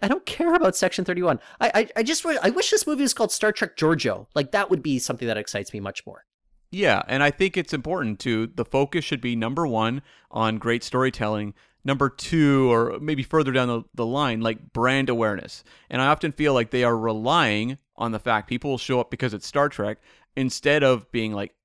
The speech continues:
Speaker 2: genuinely creatively driven by a real spark of idea they need to tell. Like, it does not, <sighs> do you think, like, they really had something about Section thirty-one that they were like,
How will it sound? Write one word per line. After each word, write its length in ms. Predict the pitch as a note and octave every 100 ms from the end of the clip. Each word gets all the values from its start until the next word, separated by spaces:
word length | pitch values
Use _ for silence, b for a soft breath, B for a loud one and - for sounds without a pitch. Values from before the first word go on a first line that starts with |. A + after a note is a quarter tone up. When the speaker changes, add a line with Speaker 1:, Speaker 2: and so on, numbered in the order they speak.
| -
Speaker 2:
genuinely 680 | - D#3 F3+ E3 C3+ A#2 G#2+
creatively 640 | - - C3 C#3 C#3 B2+ A#2
driven 720 | - A#2 C3+ B2+ G2+ G2 G2 b b b _ B2+
by 180 | B2+ A#2
a 100 | A2+
real 260 | C3+ D3
spark 520 | C#3 - - C#3 C#3 E3
of 100 | C#3+
idea 340 | B2+ A#2+ A#2
they 220 | A2+ A#2+
need 420 | A#2 A#2 C#3 C3+
to 100 | -
tell. 540 | B2 - A2 F2 - -
Like, 360 | - A2+ G#2+ - B B B
it 140 | C3
does 180 | - C3
not, 120 | D3+ - B B B
<sighs> 300 | B _ -
do 120 | A3+
you 80 | F4
think, 280 | B3+ B3
like, 200 | - F3
they 120 | E3+ C#3+
really 280 | A#2+ D3
had 160 | D3 C#3
something 320 | - B2 C3+
about 160 | A2+ G#2+
Section 260 | A#2+ -
thirty-one 400 | A#2 A#2 A2 G2+
that 120 | A2 G#2
they 100 | G2+
were 140 | G2
like, 300 | F#2+ F#2 G#2